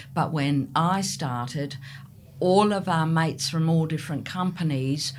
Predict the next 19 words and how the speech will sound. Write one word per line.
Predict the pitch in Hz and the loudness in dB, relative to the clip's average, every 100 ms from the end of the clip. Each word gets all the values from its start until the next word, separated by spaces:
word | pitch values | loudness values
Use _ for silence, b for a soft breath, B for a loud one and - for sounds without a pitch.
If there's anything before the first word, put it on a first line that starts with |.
| B - | B -4
would | 160 165 160 - | 2 2 2 0
tell | 175 151 | -2 -2
us | 147 - | -4 -6
what | 156 - | -8 -4
they | 139 | -2
sold | - 160 151 | -2 -2 -2
their | 139 135 | -4 -4
properties | 202 214 185 151 131 | -4 -4 -4 -4 -6
for, | - 135 135 139 | -6 -4 -2 0
and | 165 160 | 2 2
because | 170 - - 247 262 - | 0 -4 -4 -2 -2 -2
we'd | 233 170 | -2 0
been | 170 156 156 160 | 0 2 2 2
inside | 139 139 151 - - - - - 156 156 160 | 2 0 -2 -8 -18 -16 -8 -2 0 0 -2
those | 151 123 - | -2 -4 -4
properties, | - 120 143 131 123 156 | -8 -6 -6 -4 -4 -2
literally | 160 175 214 214 - 170 143 131 | 0 4 4 4 0 -2 0 -2
knew | 139 151 170 190 185 170 | -2 2 2 4 2 2
them, | 135 101 135 | -2 -2 -4